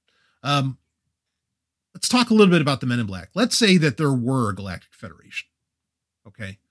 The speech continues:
Uh, if there were a galactic federation, I, I feel like there would have to be some kind of larger, not larger body, but higher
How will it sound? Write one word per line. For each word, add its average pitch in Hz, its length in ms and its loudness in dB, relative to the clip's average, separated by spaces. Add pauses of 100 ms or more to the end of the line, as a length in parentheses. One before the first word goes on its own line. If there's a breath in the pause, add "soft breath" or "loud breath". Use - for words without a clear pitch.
(880)
Uh, 135 220 -6 (140)
if 247 180 0
there 254 140 4
were 156 480 4
a 196 60 -2
galactic 196 500 -2
federation, 190 720 -2 (180)
I, 165 600 -2 (1700)
I 180 140 2
feel 247 280 4
like 226 220 4
there 170 220 2
would 147 220 0 (100)
have 175 300 -2
to 185 100 2
be 143 340 -6
some 165 560 -2
kind 143 500 -4
of 110 560 -10 (340)
larger, 131 760 -2 (260)
not 170 240 -4
larger 127 420 0
body, 135 380 -4
but 107 220 -10
higher 151 380 -2